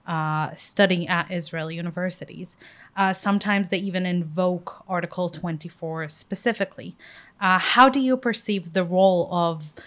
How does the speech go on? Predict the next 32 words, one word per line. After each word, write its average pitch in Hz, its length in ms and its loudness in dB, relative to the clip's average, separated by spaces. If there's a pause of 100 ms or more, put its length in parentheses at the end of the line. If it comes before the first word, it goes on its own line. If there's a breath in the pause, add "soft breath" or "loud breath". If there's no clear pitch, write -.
(240 loud breath)
uh, 160 240 -2
universities 180 680 0
and 170 140 -4
colleges 190 560 0
in 170 460 -8
contributing 190 760 0
to 170 120 -14
the 165 180 -6
reliance 170 680 -6
on, 156 280 -10 (320 loud breath)
on 170 140 -4
an 160 100 -2
emergency 175 920 2
measure? 165 520 -6 (520 loud breath)
Uh, 165 260 -4
and 185 140 0
how 185 240 4
do 190 100 -2
you 185 140 -6
see 185 200 -8
that 160 280 0
conflicting 190 840 -4
or 165 160 -4
align-, 180 500 0
aligning 180 720 -2
with, 165 360 -4
uh, 156 100 -6
the 165 160 -4
rule 180 320 -2
of 156 140 -4
law 202 340 6
and, 165 460 -6